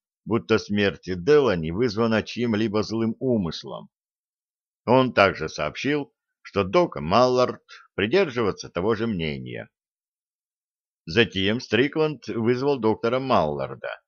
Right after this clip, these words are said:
Док уселся напротив него, весьма довольный собой. Он полностью подтвердил сказанное шерифом и заверил коронера, что, вне всякого сомнения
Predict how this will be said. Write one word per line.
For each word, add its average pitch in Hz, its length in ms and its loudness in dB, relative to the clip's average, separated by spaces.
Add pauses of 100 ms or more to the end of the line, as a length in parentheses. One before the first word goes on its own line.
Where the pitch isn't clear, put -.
(1000)
Док 104 320 4
уселся 101 520 2
напротив 85 580 -4
него, 85 500 -2 (240)
весьма 90 340 -2
довольный 92 460 0
собой. 80 580 -4 (880)
Он 101 180 2
полностью 104 580 4
подтвердил 90 800 -2
сказанное 104 640 2
шерифом 104 640 -2 (300)
и 98 80 -6
заверил 101 500 2
коронера, 123 720 2
что, 107 280 0
вне 110 480 2
всякого 98 520 0
сомнения 131 760 -2